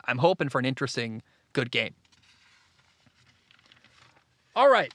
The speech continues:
uh, let's answer some more questions from Patreon. If you wanna write in and submit questions on Patreon, you go to patreon dot com forward slash Zach Schaumler. You donate a dollar a month. You can give more if you want to. Please do. Literally pays my car insurance. Um,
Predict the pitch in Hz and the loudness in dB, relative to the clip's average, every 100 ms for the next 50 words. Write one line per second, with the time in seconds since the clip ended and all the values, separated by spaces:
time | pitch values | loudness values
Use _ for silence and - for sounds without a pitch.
0 | - 170 170 170 - 254 285 233 240 233 | -2 2 4 2 4 4 4 2 2 2
1 | 202 196 208 180 202 185 190 165 160 - | 0 2 2 4 4 4 0 -4 -4 0
2 | 165 175 170 240 294 220 175 165 165 175 | 0 0 -2 2 2 4 4 4 2 -2
3 | 165 151 - 151 - - 165 - 151 143 | -4 -4 -4 -6 -2 2 2 2 0 0
4 | 127 156 151 151 143 143 139 226 247 240 | 0 0 -2 -2 -2 -2 2 2 4 4
5 | 220 196 151 156 127 - 143 143 147 - | 4 4 4 2 2 -2 0 0 -4 -8
6 | - _ - 220 226 190 185 170 160 151 | -18 _ 0 2 4 2 0 0 0 -4
7 | 139 156 175 - 156 156 160 160 147 156 | 2 2 2 2 0 0 -2 -2 0 0
8 | 160 160 160 _ _ - - 131 127 160 | 2 -2 -4 _ _ -10 -8 0 2 6
9 | 190 196 190 196 185 156 - 190 196 180 | 6 6 4 2 0 0 4 6 6 2
10 | 170 170 165 156 170 214 208 202 214 156 | 0 -2 -2 2 2 2 0 0 0 4
11 | 214 294 - - - _ _ _ 143 156 | 4 4 -2 -18 -20 _ _ _ -2 0
12 | 156 - 156 151 147 147 151 143 - 151 | 0 0 0 2 2 4 2 2 0 -2
13 | 160 - - 143 143 139 135 127 | -4 -8 -2 0 2 0 -2 -6